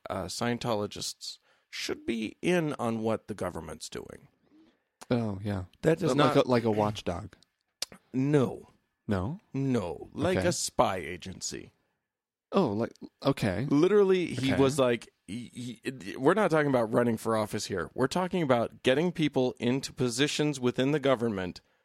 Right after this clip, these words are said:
Speaker 2: Mm.
Speaker 1: so that they can pass information to the S-, Church of Scientology. And they did it.
Speaker 2: Do you mean, like, getting people into the C I A?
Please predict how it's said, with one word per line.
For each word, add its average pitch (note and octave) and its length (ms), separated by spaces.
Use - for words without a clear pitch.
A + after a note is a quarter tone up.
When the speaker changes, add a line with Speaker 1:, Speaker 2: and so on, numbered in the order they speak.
Speaker 2:
Mm. C3+ 80
Speaker 1:
so C3 180
that A#2+ 200
they A#2+ 120
can A2+ 220
pass A2+ 480
information A2+ 800
to A2+ 260
the A2 120
S-, - 120
Church - 300
of A2+ 80
Scientology. E2+ 720
And A2+ 240
they A#2+ 140
did G3+ 200
it. B2+ 200
Speaker 2:
Do B2+ 80
you B2+ 60
mean, B2+ 80
like, A#2+ 100
getting A#2 200
people G#2+ 640
into G#2 280
the G2 100
C G#2+ 220
I F#2+ 100
A? F#2+ 400